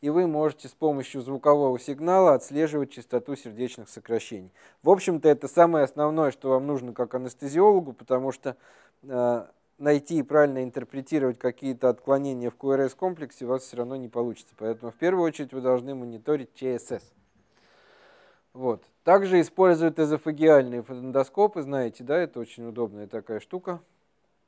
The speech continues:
Вставляется в пищевод, и вы слушаете ушами. А, если возникают какие-то серьезные аритмии, брадиаритмии,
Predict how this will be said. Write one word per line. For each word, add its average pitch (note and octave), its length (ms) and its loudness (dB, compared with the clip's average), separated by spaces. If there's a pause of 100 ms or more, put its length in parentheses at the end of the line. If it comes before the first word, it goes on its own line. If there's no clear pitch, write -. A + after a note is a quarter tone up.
(280)
Вставляется B2 560 -6
в - 40 -20
пищевод, C#3+ 540 -12
и - 20 -12
вы C3 140 -14
слушаете A#2+ 540 -18
ушами. G2 380 -20 (1900)
А, A2 360 -16 (1400)
если G3+ 460 0
возникают F3 640 6
какие-то D3+ 460 -4
серьезные D#3 720 2
аритмии, D3 720 0 (120)
брадиаритмии, B2+ 1120 2